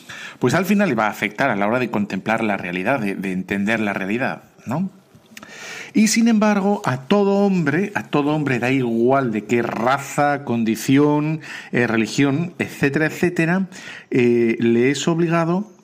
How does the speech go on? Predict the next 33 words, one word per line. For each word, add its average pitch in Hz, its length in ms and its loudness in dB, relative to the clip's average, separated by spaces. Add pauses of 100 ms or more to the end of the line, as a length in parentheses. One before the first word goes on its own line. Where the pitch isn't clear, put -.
(100)
le 101 240 0
es 117 160 -4
obligado, 127 580 -2 (280)
nosotros 120 480 0
esto, 117 220 0
por 110 120 -2
supuesto, 110 400 -4
lo 117 80 0
sabemos 110 380 -4
también 98 500 -4
por 120 220 -6
fe, 175 280 -2 (280)
pero 175 280 0
por 101 200 -4
la 98 160 -2
sola 127 240 2
razón 135 340 0
también 156 360 2 (460)
que 127 200 4
le 117 340 2
es 127 140 2
obligado 175 500 2 (380)
rechazar 113 580 -2
el 156 160 2
mal 190 380 2
y 107 60 -2
seguir 104 340 -2
el 101 160 0
bien, 107 420 0 (440)
¿eh? 143 160 -6 (440)
El 110 160 -2
hombre, 165 380 4 (520)
por, 101 640 0